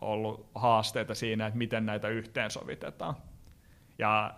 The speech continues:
ja ehkä pitäisi ottaa semmoinen yksi askel taaksepäin ja miettiä sitä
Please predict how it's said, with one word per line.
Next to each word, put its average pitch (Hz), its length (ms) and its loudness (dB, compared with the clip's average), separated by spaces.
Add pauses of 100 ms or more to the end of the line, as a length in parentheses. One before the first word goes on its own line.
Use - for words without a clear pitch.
ja 120 140 4
ehkä 113 180 0
pitäisi 113 320 0
ottaa 117 280 0
semmoinen 113 340 -2
yksi 120 320 -4
askel 110 440 -2
taaksepäin 117 1040 0 (380)
ja 107 80 -6
miettiä 107 680 -2 (1120)
sitä 107 600 -2